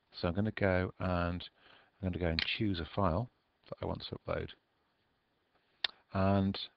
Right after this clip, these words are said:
then it's basically looking for where you've put it, and I think I've put it down here in my area. And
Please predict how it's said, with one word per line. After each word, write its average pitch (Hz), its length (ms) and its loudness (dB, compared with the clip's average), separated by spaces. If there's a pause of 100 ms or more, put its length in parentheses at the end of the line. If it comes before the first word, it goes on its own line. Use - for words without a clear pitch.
(140)
then 113 320 0
it's - 160 -6
basically 101 720 -4 (100)
looking 101 460 -2
for - 120 -10
where 90 160 0
you've 82 220 -6
put 131 140 -2
it, 151 200 -6 (240)
and 90 80 -8
I 90 160 -8
think 117 180 -10
I've 98 100 -6
put - 180 -6
it - 80 -8
down 82 220 -4
here 92 280 -6 (960)
in 90 60 -8
my 85 160 -4
area. 90 300 -4 (2500)
And 98 480 2